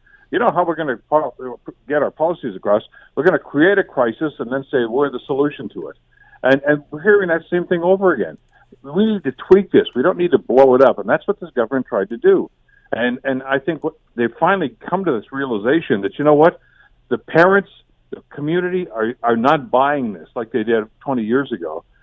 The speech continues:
We want a best system for our kids. And this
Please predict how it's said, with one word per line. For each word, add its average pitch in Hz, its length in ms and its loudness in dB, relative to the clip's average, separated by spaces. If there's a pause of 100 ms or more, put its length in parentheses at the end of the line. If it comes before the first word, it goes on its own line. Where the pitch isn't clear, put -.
(240)
We 143 160 6
want 143 320 4 (380)
a 123 80 0
best 131 300 4 (340)
system 113 400 -4
for 104 120 0
our 95 100 0
kids. 90 340 0 (180)
And 110 180 0
this 151 100 2